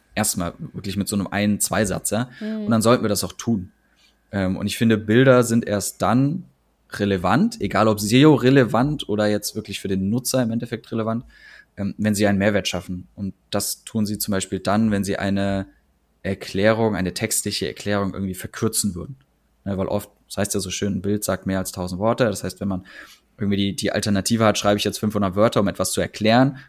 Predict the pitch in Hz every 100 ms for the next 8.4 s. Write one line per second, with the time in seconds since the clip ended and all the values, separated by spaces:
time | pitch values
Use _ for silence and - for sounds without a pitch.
0 | _ 107 98 92 95 95 90 107 117 -
1 | - - 90 104 98 92 90 98 90 107
2 | 101 95 90 92 98 - 98 - 98 101
3 | - 95 92 - - 95 110 - 101 95
4 | - - 98 - - - - - - 101
5 | 90 90 104 101 87 87 87 - _ _
6 | _ _ _ 101 - 107 95 90 95 92
7 | - - - 104 - 98 107 - - 90
8 | 90 143 98 -